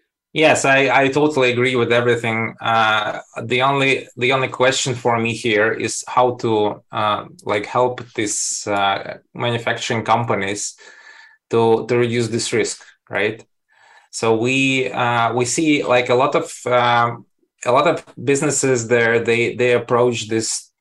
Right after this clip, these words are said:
uh, transformation in a way that, that they want to, to do it in one big shot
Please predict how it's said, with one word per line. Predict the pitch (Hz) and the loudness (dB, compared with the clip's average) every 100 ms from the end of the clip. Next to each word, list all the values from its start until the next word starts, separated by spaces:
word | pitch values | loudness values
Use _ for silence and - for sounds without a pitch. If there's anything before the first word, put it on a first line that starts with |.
| - | -10
uh, | 104 104 104 | -6 -2 -2
transformation | - 120 117 117 110 120 113 120 | -4 -6 -4 -4 -2 -2 -4 -4
in | 113 113 | -4 -2
a | 107 | 0
way | 113 | 2
that, | 117 110 101 | 2 -2 0
that | 104 | -2
they | 110 107 | 0 0
want | 117 120 | 0 -2
to, | 120 107 92 | -6 -8 -6
to | 110 | -4
do | 107 | 0
it | 113 110 | 0 -2
in | 104 104 90 | -6 -4 -4
one | 107 113 113 104 - | 0 0 0 -4 -8
big | - 113 | -4 -4
shot | - - 110 113 | -2 0 0 0